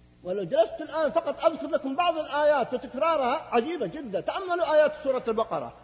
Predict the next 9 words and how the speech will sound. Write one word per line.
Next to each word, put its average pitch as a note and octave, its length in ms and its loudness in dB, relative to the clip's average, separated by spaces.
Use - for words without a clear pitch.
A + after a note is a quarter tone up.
في - 80 -6
الحج، F#3+ 180 -2
تأملوا E4 560 2
آيات D#4 240 8
سورة D#4 260 4
الحج: C4 300 2
"الحج A3 300 0
أشهر G#3+ 300 -4
معلومات، C#3 480 -6